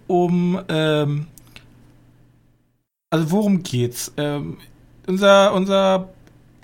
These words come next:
Regisseur hat eine tiefe Abneigung gegen Nordkorea, weil es halt so das letzte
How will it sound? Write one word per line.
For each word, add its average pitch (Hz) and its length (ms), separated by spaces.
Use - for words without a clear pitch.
Regisseur 190 800
hat 202 320
eine 175 280
tiefe 202 500
Abneigung 165 1080
gegen 151 640
Nordkorea, 160 1000
weil 143 220
es - 280
halt 139 320
so 143 160
das 139 220
letzte 160 840